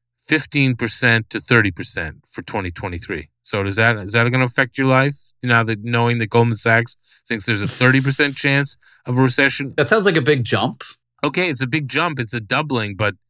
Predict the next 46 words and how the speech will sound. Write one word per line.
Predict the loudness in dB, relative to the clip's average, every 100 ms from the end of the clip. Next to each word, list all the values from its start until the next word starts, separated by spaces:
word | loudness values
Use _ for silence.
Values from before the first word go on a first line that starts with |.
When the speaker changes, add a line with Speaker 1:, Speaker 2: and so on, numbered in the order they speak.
| _ _ -8
Speaker 1:
what | -2
do | -2
you | 0
do | 0
with | 0 0
that | -2
information? | -4 -10 -10 -8 -8 -10 -14 _ -2
Speaker 2:
Yeah, | 2 2
I |
don't | 0 -4
know. | -8 -6
Speaker 1:
Okay, | -2 -2 -2 -4
nobody | -2 0 0
knows. | -2 -10 -16 -20 _
But | -6 -4
what | -4 0
they | 0
do | 0 -2 -2
care | 2 4
about | 2 -2 -6 -4
is | -6 -6
the | -2
fact | 0 0 _
that | -4 -4 -6
the | -8
investment | -6 -6 -8 -4
banking | -4 -4 -6 -8 -10 -16 _
business | -6 -6 -6 -6 -6 -8 -12 _ _ _ -12
has | -8
fallen | -4 -2 0
Speaker 2:
Uh-huh. | -2
Speaker 1:
off | -4
a |
cliff, | -8 -2 -2 -2 -4
and | -4 -4
their | -4
bonuses | 0 0 0 0 -4 -4
are | -4
gonna | -4 -4
be | -2 -2
a |
fraction | 0 0 0 -2 -6
of | -4
what | -4
they | -2 -2
were | 0 0 0